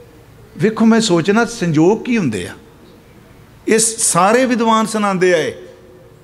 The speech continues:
ਉਹਦਾ ਪਤੀ ਹੈ। ਹਜ਼ੂਰ ਕੋਲ ਲੈ ਕੇ ਆਏ। ਹਜ਼ੂਰ ਨੇ ਕਿਹਾ,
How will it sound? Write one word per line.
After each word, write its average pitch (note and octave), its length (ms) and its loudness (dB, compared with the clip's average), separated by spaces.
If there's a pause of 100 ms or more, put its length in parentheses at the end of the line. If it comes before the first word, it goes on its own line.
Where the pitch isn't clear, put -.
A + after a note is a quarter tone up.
(1080)
ਉਹਦਾ A3 240 2
ਪਤੀ A3+ 400 0
ਹੈ। A3+ 480 0 (2250)
ਹਜ਼ੂਰ A3 340 2
ਕੋਲ C#4 220 2
ਲੈ B3+ 180 2
ਕੇ B3 180 0
ਆਏ। A3+ 260 2 (1200)
ਹਜ਼ੂਰ G3+ 320 2
ਨੇ G#3 140 0
ਕਿਹਾ, G3+ 420 -2